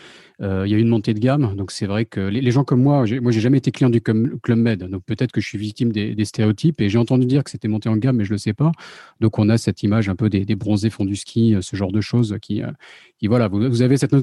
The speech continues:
cette no-, cette notoriété, enfin, il y a du, il y a du plus et il y a du moins, j'imagine, dans ce, dans ce legacy, entre guillemets. Euh, donc, com-, comment ça se passe de faire du business comme ça en Asie, où vous par-, vous êtes parti, euh, il y a quelques années de, de, de zéro,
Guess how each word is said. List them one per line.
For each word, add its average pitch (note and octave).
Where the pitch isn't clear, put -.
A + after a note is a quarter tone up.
cette -
no-, D3
cette C3
notoriété, C#3+
enfin, A2
il G#2
y -
a G#2
du, G#2
il G#2
y -
a G2+
du G#2+
plus C#3
et B2+
il -
y -
a A2
du B2
moins, A2+
j'imagine, G2
dans G2
ce, -
dans G2+
ce -
legacy, A2
entre A2+
guillemets. A2
Euh, A2
donc, B2+
com-, F3+
comment D3+
ça D3
se -
passe D3
de A#2+
faire A2
du G#2+
business A#2
comme G#2+
ça -
en A2
Asie, A2+
où A2+
vous G2
par-, G2
vous G2
êtes G2+
parti, A#2
euh, G#2
il -
y G#2+
a -
quelques G#2
années G#2+
de, G2+
de, G#2+
de G#2
zéro, A2